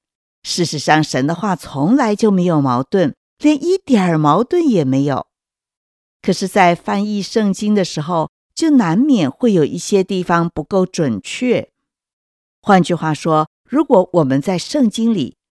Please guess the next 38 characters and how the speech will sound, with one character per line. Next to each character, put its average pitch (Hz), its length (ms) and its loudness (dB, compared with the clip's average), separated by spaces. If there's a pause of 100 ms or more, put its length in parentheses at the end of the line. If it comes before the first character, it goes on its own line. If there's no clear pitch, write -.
(240)
看 359 180 -4
见 302 200 0
哪 240 180 0
里 233 300 -2
有 180 200 4
明 185 300 2
显 226 220 -2
的 165 100 -2
矛 143 260 -2
盾， 214 380 0 (880)
我 185 140 2
们 147 180 2
不 180 140 -2
妨 139 260 2
回 147 220 -4
去 196 260 -2
查 160 260 -6
查 147 400 -2
圣 185 240 -2
经 208 240 0
的 196 120 2
原 156 260 0
文。 139 320 -2 (1000)
就 202 120 2
像 170 200 0
利 190 140 2
未 170 160 4
记 180 180 -10
的 156 140 -2
这 170 160 -4
段 147 220 -4
话， 135 340 -8 (580)
翻 339 320 0
译 285 120 -2
的 196 100 0
人 160 240 2
在 196 180 0
翻 254 320 -4